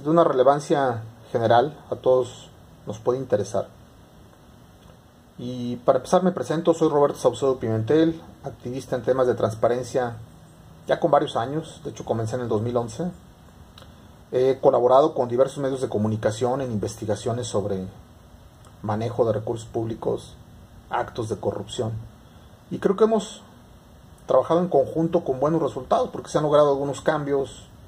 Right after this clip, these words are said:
algunas sanciones, eh, algunas modificaciones normativas también se han logrado por este, este camino. Y ahora el tema que me ocupa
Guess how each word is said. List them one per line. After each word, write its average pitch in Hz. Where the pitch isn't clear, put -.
algunas 120
sanciones, 127
eh, -
algunas 127
modificaciones 113
normativas 95
también 113
se 123
han 117
logrado 117
por 104
este, 110
este -
camino. 107
Y 160
ahora 208
el 202
tema 185
que 135
me 131
ocupa 123